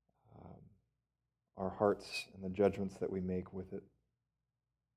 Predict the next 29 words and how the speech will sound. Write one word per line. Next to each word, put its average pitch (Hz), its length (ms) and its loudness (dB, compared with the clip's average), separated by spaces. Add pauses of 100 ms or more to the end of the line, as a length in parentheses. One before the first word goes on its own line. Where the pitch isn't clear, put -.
(2250)
Father, 110 160 6
we 113 100 6
want 117 160 4
to 107 80 -2
see 113 120 4
the 101 100 2
world 98 280 4
the 98 40 -2
way 98 140 0
that 95 160 -6
you 101 180 -8 (160)
see 98 80 -12
it. 98 160 -10 (4000)
And 101 100 -8
we 104 200 2
admit 101 340 2
and 95 100 -6
we 95 100 -2
confess 95 500 -4
that 90 120 -10
that's 92 220 -6
difficult 95 480 -6
to - 80 -8
do 92 300 -8 (360)
because 92 280 -8
we 98 120 -4
don't 95 220 -4 (100)
see 95 120 -10
everything. 90 340 -14